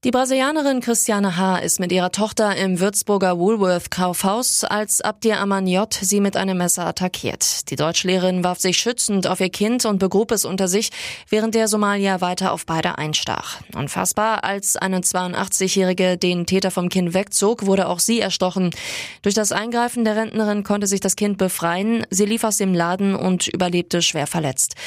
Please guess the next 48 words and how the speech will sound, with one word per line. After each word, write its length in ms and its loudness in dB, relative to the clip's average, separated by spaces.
Dabei 180 -2
war 220 0
sie 140 -2
erst 300 -2
Anfang 300 -2
des 160 2
Jahres 480 -2
mit 180 -2
ihrer 220 2
Mutter 240 0
nach 200 0
Deutschland 500 0
gekommen. 400 0
Die 80 2
Lehrerin 400 2
sollte 240 2
in 160 2
einer 260 0
Würzburger 500 0
Schule 340 0
anfangen. 520 -6
Eine 140 -4
Freundin, 580 0
die 140 2
Kleine, 460 -2
weiß, 340 0
dass 220 0
ihre 140 2
Mama 240 2
tot 300 0
ist. 300 0
Ihr 80 0
Vater 340 0
ist 240 -2
noch 140 0
in 100 2
der 180 0
Heimat 640 0
und 200 2
sie 160 2
wünscht 280 0
sich 200 0
jetzt 280 0
nur, 320 2
dass 280 0
ihr 100 -2
Papa 240 -2
herkommt. 560 -4